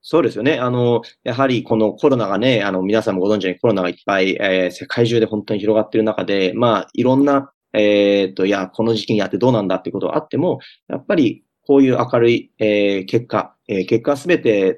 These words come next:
とは言えないですけど、でもこういう目に見えるものがあって、景気づけというか、こう、じゃあオリンピック、パラリンピックに向けてっていうふうに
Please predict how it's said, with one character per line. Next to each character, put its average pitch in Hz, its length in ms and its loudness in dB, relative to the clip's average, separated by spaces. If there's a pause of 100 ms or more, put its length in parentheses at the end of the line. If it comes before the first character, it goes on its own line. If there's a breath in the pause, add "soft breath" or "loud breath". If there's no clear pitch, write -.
と 131 140 0
は 104 100 2
言 139 140 4
え - 20 6
な 196 120 2
い 151 40 2
で 113 80 -2
す - 60 -8
け 127 100 -4
ど、 135 200 2
で 170 100 -2
も 131 120 0
こ 127 120 -2
う 120 80 4
い 120 60 2
う - 20 2
目 113 100 4
に 127 80 2
見 156 100 4
え 175 60 2
る 147 60 2
も 104 100 0
の 95 80 -4
が 90 180 -6
あ 110 40 -2
っ - 180 -20
て、 175 300 -2 (200 loud breath)
景 117 220 0
気 110 100 -6
づ 107 100 -4
け 110 140 2
と 107 120 0
い 98 80 2
う 87 80 -4
か、 - 300 -10
こ 98 180 -2
う、 92 40 -2
じ 107 120 -4
ゃ 101 60 -4
あ 92 40 -2
オ 98 60 -2
リ 107 80 0
ン 95 100 -10
ピ 107 80 -4
ッ - 40 -4
ク、 - 60 -20
パ 110 60 -4
ラ 104 80 0
リ 107 60 -2
ン 101 40 -4
ピ 120 120 -4
ッ 120 80 -10
ク 104 80 -4
に 98 60 -4
向 92 100 -4
け 107 100 -2
て 113 140 2
っ - 20 -10
て - 200 -6
い 98 100 0
う 92 60 -8
ふ - 180 -8
う - 20 -2
に 156 240 -4